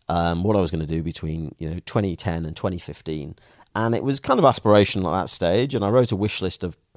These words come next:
potential jobs that I might like, potential outputs in terms of, well, I, I'd always fancied the idea of writing a book ever since I was a kid, learning photography, um, and then some sort of wild cards as well. I was like, "Well, actually, do I, you know,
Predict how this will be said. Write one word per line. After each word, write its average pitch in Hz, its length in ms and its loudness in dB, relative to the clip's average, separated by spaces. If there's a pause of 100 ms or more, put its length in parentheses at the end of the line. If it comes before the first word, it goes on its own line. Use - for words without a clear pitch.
(460)
potential 107 540 0
jobs 113 340 2
that 127 100 6
I 127 120 6
might 127 240 6
like, 123 580 4
potential - 520 -6
outputs - 540 2
in 92 120 -4
terms 87 280 -4
of, 85 140 -6
well, 113 160 6
I, 90 100 4 (480)
I'd 82 140 -4
always 104 240 2
fancied 87 360 -6
the 85 100 -2
idea 80 260 -4
of 82 100 -6
writing 80 300 -4
a 58 60 -10
book - 280 -4
ever 78 140 -6
since - 240 -8
I 76 60 -6
was 73 140 -6
a 73 40 -12
kid, 147 340 0 (380)
learning 92 380 2
photography, 110 1000 2 (300)
um, 85 520 0
and 196 120 4
then 220 120 6 (140)
some 190 320 2
sort 170 180 4
of 139 80 -6
wild 117 400 8
cards 113 360 4
as 98 100 -2
well. 110 200 6
I - 20 6
was 101 100 2
like, 98 100 4
"Well, 98 140 0
actually, 95 300 -4
do 98 200 2
I, 95 140 2
you 92 100 0
know, 90 140 0